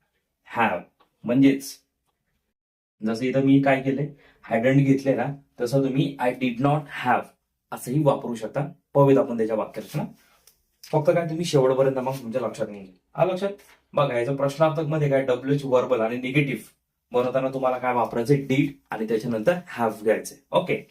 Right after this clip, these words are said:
बघा, आता याच्या वाक्यरचना तुमच्या लक्षात येऊन जाईल. लिहून घ्या वाटलंच तर हा कन्सेप्ट, आणि यांचे चुकीचे अर्थ लावू नका. was where हा तिथे येत नाही. ओके, बघा,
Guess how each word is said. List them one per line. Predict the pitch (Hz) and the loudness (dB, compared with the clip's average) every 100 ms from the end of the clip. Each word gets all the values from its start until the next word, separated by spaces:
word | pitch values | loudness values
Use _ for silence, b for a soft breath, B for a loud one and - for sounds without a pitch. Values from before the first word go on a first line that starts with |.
| _ _ _ | _ _ _
बघा, | 139 143 | -2 0
आता | 117 113 | -2 -6
याच्या | 113 110 | -6 -4
वाक्यरचना | - - - 110 113 | -4 -2 -4 -4 -6
तुमच्या | 147 _ _ _ - 113 | -12 _ _ _ -6 -4
लक्षात | 110 - 110 | -4 -6 -6
येऊन | 110 107 | -2 0
जाईल. | 131 175 - _ _ _ _ _ _ _ _ _ _ _ _ | 0 -2 -10 _ _ _ _ _ _ _ _ _ _ _ _
लिहून | 127 135 - | 2 4 4
घ्या | 151 | 4
वाटलंच | 156 127 135 135 - | 2 0 -4 -4 -4
तर | |
हा | 127 | -8
कन्सेप्ट, | 127 123 110 143 143 - _ _ _ _ _ _ _ _ _ _ - | -6 -8 -4 -6 -6 -12 _ _ _ _ _ _ _ _ _ _ -8
आणि | 113 139 | 0 2
यांचे | 135 131 147 | 2 2 0
चुकीचे | 120 110 139 | 0 -6 -2
अर्थ | 139 117 131 | 0 0 -2
लावू | 117 123 | -2 -2
नका. | 123 110 143 147 - | -6 -6 -6 -8 0
was | 127 131 113 | 4 4 2
where | 123 139 139 _ | -4 -2 -6 _
हा | 123 113 | -10 -6
तिथे | 120 123 | -4 -2
येत | 113 120 | -4 -4
नाही. | 120 110 - _ _ _ _ _ _ _ - | -6 -8 -12 _ _ _ _ _ _ _ -2
ओके, | 151 143 - _ _ _ - - _ _ _ _ _ _ _ _ _ _ _ _ _ _ _ _ _ _ _ _ _ _ _ _ _ _ _ _ _ _ - | -2 -4 -10 _ _ _ -20 -20 _ _ _ _ _ _ _ _ _ _ _ _ _ _ _ _ _ _ _ _ _ _ _ _ _ _ _ _ _ _ 0
बघा, | 160 147 | 0 0